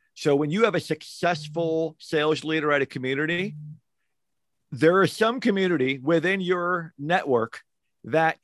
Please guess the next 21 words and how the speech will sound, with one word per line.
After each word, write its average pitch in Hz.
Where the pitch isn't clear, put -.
has 147
bringing 175
somebody 160
new 143
on 120
board. -
And 151
when 156
you're 170
able 196
to 165
become 156
a 139
trainer, 160
become, 135
be 147
able 151
to 143
become 151
that 127
beacon 131